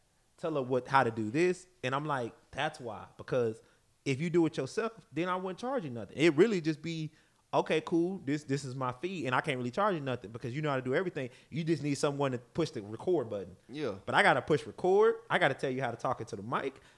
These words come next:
Speaker 1: I gotta come to you. I gotta do this. And I'm like, "I gotta tell you, you know, what the vision,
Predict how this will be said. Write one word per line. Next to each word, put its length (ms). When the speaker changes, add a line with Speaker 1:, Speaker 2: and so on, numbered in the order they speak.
Speaker 1:
I 80
gotta 300
come 240
to 80
you. 360
I 100
gotta 180
do 120
this. 220
And 80
I'm 100
like, 280
"I 40
gotta 200
tell 200
you, 360
you 100
know, 100
what 220
the 80
vision, 400